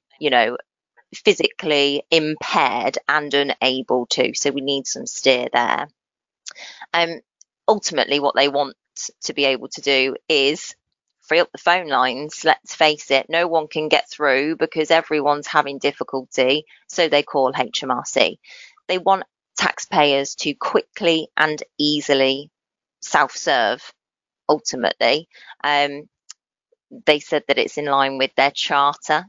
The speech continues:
commitment of making things easy. Um, it also brings me on to tax simplification and whether that should now be included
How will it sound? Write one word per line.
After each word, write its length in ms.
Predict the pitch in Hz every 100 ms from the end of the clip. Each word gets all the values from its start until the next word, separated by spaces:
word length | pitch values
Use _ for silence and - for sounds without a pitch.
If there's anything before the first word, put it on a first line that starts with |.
| _
commitment 760 | - 143 147 - 151 185 - - _ _ _
of 100 | 151 -
making 580 | 147 143 135 - 143 135 -
things 340 | 135 131 131 139
easy. 540 | 127 127 95 110 135 _ _ _ _
Um, 300 | 143 139 147 - _ - _
it 100 | 156
also 440 | 165 160 - 147 131 -
brings 320 | 151 143 -
me 140 | 143
on 240 | 139 135 143 -
to 340 | 143 135 135 _ -
tax 320 | 170 - -
simplification 880 | 165 143 139 - 143 147 143 - 143
and 140 | 143
whether 260 | 143 139 139
that 240 | 143 139 -
should 340 | - 147 - -
now 300 | 151 135 139
be 320 | 131 139 -
included 880 | 151 151 - - 185 196 - 107 73